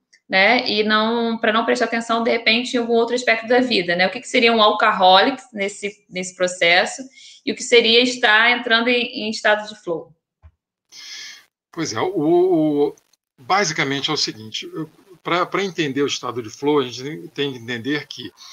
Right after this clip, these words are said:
Speaker 2: o estado de flow tá diretamente ligado ao prazer e satisfação,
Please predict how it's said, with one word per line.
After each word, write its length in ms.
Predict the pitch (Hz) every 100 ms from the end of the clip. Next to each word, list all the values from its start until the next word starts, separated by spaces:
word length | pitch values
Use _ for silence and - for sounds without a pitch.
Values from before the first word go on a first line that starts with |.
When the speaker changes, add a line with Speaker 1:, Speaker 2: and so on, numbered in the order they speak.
| - - -
Speaker 2:
o 60 |
estado 300 | 151 - 160
de 100 | 156
flow 280 | 143 - 165
tá 240 | 165 160 - _ _ _ _
diretamente 800 | 127 214 208 190 180 170 175 170
ligado 640 | 147 110 127 147 151 160 _ _ _ -
ao 180 | 143
prazer 500 | 143 160 123 110 156
e 40 | 160
satisfação, 760 | - 151 - 175 156 - 131